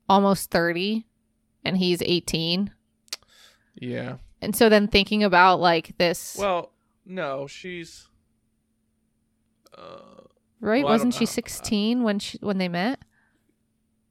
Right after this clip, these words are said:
Speaker 2: Uh, yeah, I think you are right. Fifteen or
Speaker 1: And then it was
Speaker 2: sixteen, yeah.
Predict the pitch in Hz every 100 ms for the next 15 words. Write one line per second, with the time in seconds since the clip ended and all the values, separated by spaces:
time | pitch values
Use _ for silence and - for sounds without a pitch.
0 | _ _ _ _ _ _ _ _ 143 147
1 | 151 151 165 151 147 170 180 135 92 87
2 | 95 101 - _ _ - 156 - 160 202
3 | 208 190 190 131 160 - -